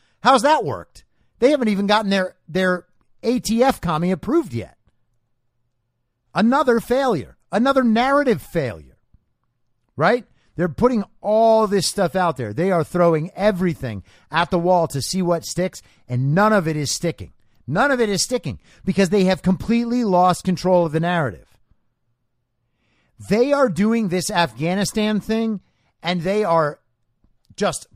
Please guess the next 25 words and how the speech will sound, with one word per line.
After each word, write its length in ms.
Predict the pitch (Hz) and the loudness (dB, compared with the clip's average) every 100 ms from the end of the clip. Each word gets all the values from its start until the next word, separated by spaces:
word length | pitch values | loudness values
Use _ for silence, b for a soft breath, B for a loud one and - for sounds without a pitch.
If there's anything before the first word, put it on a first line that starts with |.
| _ | _
publicly 880 | - 240 277 220 175 - 127 123 117 _ _ _ _ _ _ | -4 0 0 0 -4 -4 -6 -6 -8 _ _ _ _ _ _
throwing 460 | - 185 196 208 196 | -2 4 6 4 2
Joe 240 | 165 190 | 2 4
Biden 420 | 185 180 175 147 - | 4 2 2 -2 -4
under 280 | 175 165 139 | -4 -2 -4
the 80 | |
bus, 500 | 120 165 127 92 - - _ _ _ _ - | 0 0 0 -4 -14 -20 _ _ _ _ -4
and 160 | 180 | 0
it's 240 | 190 - - | 0 -2 -4
still 480 | - 240 254 254 240 | -2 6 8 8 4
not 340 | 233 226 220 | 4 2 2
working 580 | 190 208 202 151 104 - _ _ _ _ _ _ _ _ _ _ _ _ _ _ _ | 2 4 2 -2 -10 -12 _ _ _ _ _ _ _ _ _ _ _ _ _ _ _
because 320 | 143 139 160 127 | -10 -2 -2 -2
the 100 | 143 | -8
country 880 | 104 185 202 - 139 127 113 110 _ _ _ _ _ _ _ | -4 -2 -2 -4 -4 -4 -4 -8 _ _ _ _ _ _ _
is 320 | 151 147 104 117 _ | -4 -4 -4 -10 _
lost. 880 | 113 127 147 147 123 - - - - _ _ _ _ _ _ _ _ | -8 -2 0 2 0 -4 -18 -20 -20 _ _ _ _ _ _ _ _
For 280 | _ 156 160 | _ -2 0
them, 200 | 160 151 | 0 -4
I 100 | 110 | -4
mean. 240 | 92 69 _ _ _ _ _ _ _ _ _ _ _ - | -8 -12 _ _ _ _ _ _ _ _ _ _ _ -4
They've 220 | 175 151 | -4 0
lost 320 | 180 214 - | 0 0 0
the 80 | 180 | -6
country. 400 | 202 220 - | -4 -4 -8